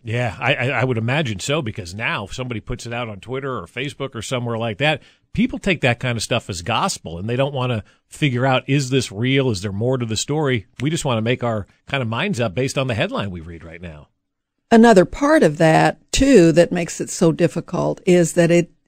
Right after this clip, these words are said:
Speaker 2: is normally not simplistic in terms of making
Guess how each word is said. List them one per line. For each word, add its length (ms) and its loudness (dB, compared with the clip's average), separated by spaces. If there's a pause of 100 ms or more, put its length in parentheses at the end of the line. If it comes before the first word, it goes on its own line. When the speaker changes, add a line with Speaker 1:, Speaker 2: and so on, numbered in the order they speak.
(100)
Speaker 2:
is 340 2
normally 760 2 (360)
not 240 2
simplistic 1200 2
in 160 2
terms 580 -4
of 420 0 (140)
making 720 0